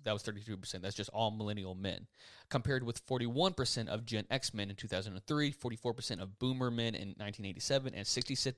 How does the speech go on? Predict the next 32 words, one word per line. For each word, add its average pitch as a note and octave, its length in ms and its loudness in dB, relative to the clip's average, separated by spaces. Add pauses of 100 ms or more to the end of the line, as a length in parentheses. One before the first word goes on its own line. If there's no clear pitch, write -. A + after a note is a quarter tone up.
(160)
sixty-six - 580 0
percent A2 400 -2
of G2+ 120 -4
Silent A2+ 540 2
Generation G2+ 540 -2
men F#2+ 240 -4 (320)
in G#2 120 -8
nineteen F#2+ 260 -4
sixty-eight. - 640 -4 (500)
Um, G#2+ 340 4 (120)
so A2+ 400 4
obviously A2+ 640 2 (120)
the, G#2+ 360 0
the G#2+ 100 -2
rate G#2+ 500 2
of G2+ 400 -2 (380)
men G#2+ 280 2
living G#2+ 340 0
with G#2+ 180 0
their G2+ 320 -2
children G#2 720 0 (880)
overall, A#2 560 6
and A2 220 2
I A#2 80 6
think D#3 160 2
that A#2 80 6
just - 160 -4
equates - 260 0
to G2+ 140 -2
there's G2 160 -4
just - 220 -4
less G2+ 260 0